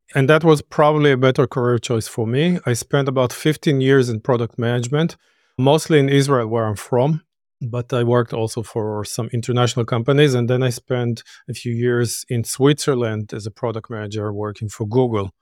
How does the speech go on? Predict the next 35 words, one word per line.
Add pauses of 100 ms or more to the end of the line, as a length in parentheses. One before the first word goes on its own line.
(480)
During
these
fifteen
years,
I
had
a
chance
to
work
for
startups,
for
scale-ups, (360)
for
Microsoft,
and
then (180)
for
Google, (360)
initially
for
YouTube,
but
then
I
spent
a
few
years
in
Gmail,
as
you
mentioned.